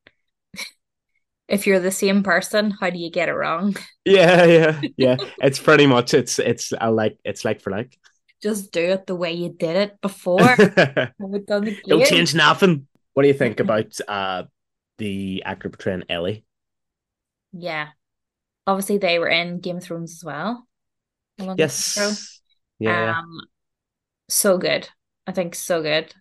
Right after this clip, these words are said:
Speaker 1: Like, the actress that played Ellie in the game
Speaker 2: Uh-huh.
Speaker 1: has done lots of other stuff.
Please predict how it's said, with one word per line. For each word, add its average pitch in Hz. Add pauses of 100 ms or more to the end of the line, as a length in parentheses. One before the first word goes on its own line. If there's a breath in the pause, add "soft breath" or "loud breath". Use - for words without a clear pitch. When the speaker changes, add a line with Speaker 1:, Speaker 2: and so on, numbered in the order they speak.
Speaker 1:
Like, 160 (1600)
the 190 (140)
actress 240 (200)
that 180 (520)
played 180
Ellie 170
in 175
the 175
game 175 (800)
Speaker 2:
Uh-huh. 90 (440)
Speaker 1:
has 202
done 185
lots 175
of -
other 170
stuff. -